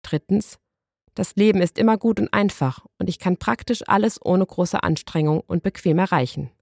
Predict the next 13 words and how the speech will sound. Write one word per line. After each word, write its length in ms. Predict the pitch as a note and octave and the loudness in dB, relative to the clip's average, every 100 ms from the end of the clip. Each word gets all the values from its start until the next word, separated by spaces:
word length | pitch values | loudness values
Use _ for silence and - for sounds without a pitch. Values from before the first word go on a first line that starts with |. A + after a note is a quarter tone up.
| _ _ _ _ _ _ _ _ _ _ _ _ _ _ _ - _ - | _ _ _ _ _ _ _ _ _ _ _ _ _ _ _ -20 _ -4
An 100 | A3 | 0
dieser 260 | A#3 B3 A3+ | 2 4 2
Stelle 320 | - F3 E3 | 2 4 4
wird 180 | D#3+ - | 2 2
deutlich, 580 | E3 G3+ A3 A3+ - - | 0 2 0 0 -2 -8
welches 400 | F#3+ G3+ A#3+ - | 0 0 0 0
selbstschädigende 800 | G#3+ A3+ - - G#3+ G#3 F#3+ E3 | 0 -2 -4 0 2 2 2 2
Potenzial 720 | - F3+ E3+ - F#3+ F#3 D#3 | 0 -2 -2 -2 2 4 2
sich 220 | - D#3 | 0 -4
in 120 | E3 - | -4 -2
irrationalen 720 | F3+ F3 - E3+ D#3 D3 D3+ | -2 -2 -2 0 2 2 2
Denkmustern 560 | E3 - C#3 - C#3 | 0 0 -4 -2 -6
verbirgt. 600 | - C3+ C3 B2+ - - | -4 -4 -2 -4 -6 -20